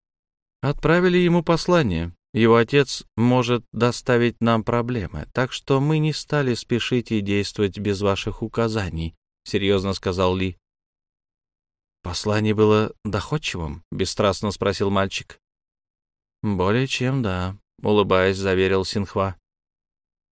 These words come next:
«Тогда посмотрим, как он прореагирует», — предложил Кэл.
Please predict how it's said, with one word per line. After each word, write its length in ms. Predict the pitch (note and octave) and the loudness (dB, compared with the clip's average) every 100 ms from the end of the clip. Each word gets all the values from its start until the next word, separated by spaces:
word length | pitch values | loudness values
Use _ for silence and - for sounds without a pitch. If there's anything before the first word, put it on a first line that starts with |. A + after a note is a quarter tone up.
| C3+ | -6
«Тогда 280 | D3+ D3 E3 | -4 0 -2
посмотрим, 540 | E3 D#3 E3+ D#3 C3 | -2 -4 -4 -2 -2
как 200 | A2+ A#2+ | -2 -2
он 140 | A#2+ A2+ | -2 -2
прореагирует», — 1080 | A#2 G#2+ G#2+ G#2 F#2+ D#2+ D#2 E2+ - - _ - | -2 -2 -2 -4 -6 -6 -6 -6 -8 -20 _ -4
предложил 540 | A2 G2 F#2 F#2 F#2 | -2 2 2 0 -4
Кэл. 320 | - F#2 F2 | -2 -4 -4